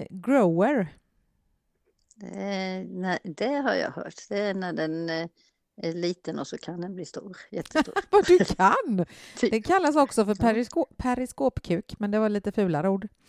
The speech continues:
Speaker 1: Det
Speaker 2: Okej.
Speaker 1: syftar jag på att, eh, en penis som ser väldigt liten ut och så kan den växa sig oväntat stor vid sexuell upphetsning.
Speaker 2: Mm, precis.
Speaker 1: Mm.
Speaker 2: Jo, men det hade jag hört talas om.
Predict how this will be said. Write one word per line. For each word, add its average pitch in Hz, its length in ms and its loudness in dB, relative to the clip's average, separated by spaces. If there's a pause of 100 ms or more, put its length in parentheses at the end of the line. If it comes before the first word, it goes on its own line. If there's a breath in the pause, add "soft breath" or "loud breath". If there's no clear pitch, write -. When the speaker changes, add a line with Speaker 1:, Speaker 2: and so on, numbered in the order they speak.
(540 loud breath)
Speaker 1:
Det 196 180 4
Speaker 2:
Okej. 214 100 0
Speaker 1:
syftar 208 340 0
jag 202 180 4
på 190 180 4
att, 165 280 0
eh, 165 380 2
en 175 100 -4
penis 285 320 -2
som 311 120 -4
ser 233 260 0
väldigt 202 240 0
liten 185 500 -2
ut - 320 0
och 170 200 -4
så 175 100 -4
kan 175 160 -4
den 170 100 -2
växa 185 280 -4
sig - 160 -6
oväntat 165 600 -4
stor 277 480 4
vid 220 200 2
sexuell 160 420 -2
upphetsning. - 560 -6 (600)
Speaker 2:
Mm, 190 220 -4 (220)
precis. - 180 -18
Speaker 1:
Mm. 185 140 -6 (160)
Speaker 2:
Jo, - 180 -12
men - 80 -14
det 302 200 -4
hade 302 180 -2
jag 254 80 0
hört 240 120 -4
talas - 340 -8
om. - 60 -20